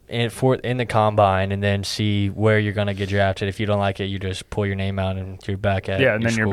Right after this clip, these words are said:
Speaker 2: back and playing college hoops. And I think that'll benefit moving down the road, especially now that people are starting to do it. And,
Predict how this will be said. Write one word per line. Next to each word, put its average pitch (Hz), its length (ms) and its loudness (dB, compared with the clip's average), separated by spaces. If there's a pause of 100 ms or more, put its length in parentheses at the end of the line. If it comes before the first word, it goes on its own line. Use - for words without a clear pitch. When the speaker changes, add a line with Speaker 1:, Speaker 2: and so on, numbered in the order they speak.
Speaker 2:
back 113 160 -2
and 107 240 -6
playing 110 460 -4 (100)
college 110 300 0
hoops. 120 300 -4
And 104 160 -6 (300)
I 127 100 4
think 147 220 0
that'll 117 300 4
benefit 143 640 2 (180)
moving 143 280 0
down 139 180 4
the 135 80 -2
road, 135 340 4 (320)
especially 120 520 0
now 110 240 2
that 104 220 0
people 117 240 -2
are 107 60 2
starting 120 300 0
to 104 80 -4
do 107 220 -2
it. 117 180 2
And, 101 300 -6